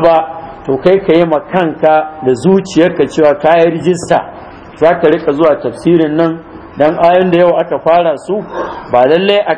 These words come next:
ƙara bayanin su ba, kila sai darasi na gobe. Na goben ba ka zo ba, an fara bayani ba ka ji ƙarshensa ba, lallai, ba lallai ka sami cikakken fahimta ba. Saboda haka babu shakka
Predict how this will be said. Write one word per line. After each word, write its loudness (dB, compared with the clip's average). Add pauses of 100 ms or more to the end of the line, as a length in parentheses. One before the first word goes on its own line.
ƙara 2
bayanin -2
su -8
ba, -2
kila 2
sai 0
darasi -2
na 0
gobe. -4 (960)
Na 4
goben 2
ba -2
ka -4
zo 0
ba, 2 (540)
an 2
fara 2
bayani -2
ba -4
ka -8
ji -2
ƙarshensa -2
ba, 2 (560)
lallai, 2 (400)
ba 4
lallai 2
ka -4
sami 0
cikakken -2
fahimta -2
ba. 4 (460)
Saboda 2
haka -4
babu 0
shakka 0